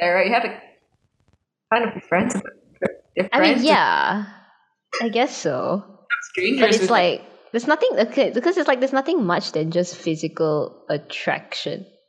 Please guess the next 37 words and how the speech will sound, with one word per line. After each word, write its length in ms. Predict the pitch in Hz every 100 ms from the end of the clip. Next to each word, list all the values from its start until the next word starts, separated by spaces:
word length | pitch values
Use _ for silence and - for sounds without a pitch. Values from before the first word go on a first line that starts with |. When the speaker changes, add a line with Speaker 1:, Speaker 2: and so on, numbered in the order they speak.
| _ _ _
Speaker 2:
right? 440 | 139 143 190 - - - _ _ _ _ _ _ _ _
Okay, 120 | 190 196
I 80 |
don't 160 | 220 262
know. 80 | 190
I'm 100 | 190
not, 200 | 262 -
I'm 60 | 233
not 180 | 226
speaking 460 | 226 208 202 220 214
on 160 | 185 180
behalf 340 | 190 180 190
of, 160 | 180 170
like, 180 | 143 170
people 360 | 170 185 165
who 400 | 170 165 143 180 - _ _ _ _ -
have 240 | 180 175
friends 260 | - 170 175
with 80 | 160
benefits, 400 | 156 165 175 170
and 100 | 156
I'm 80 | 170
not 160 | -
saying 200 | 185 165
that 120 | 160
it's 120 | 156 165
bad. 500 | 170 160 170 175 - - -
I'm 120 | 180
just 140 | 196 247
saying, 200 | 175 180
like, 260 | 139 113 - - _ _ _ _ _ _ _ -
from 300 | 226 196 202
what 380 | 180 190 - 185
friends, 360 | - 180 180 185 - _ _ _ _ _
friends 200 | 214 202
of 100 | 175
benefits 480 | 156 151 175 165 165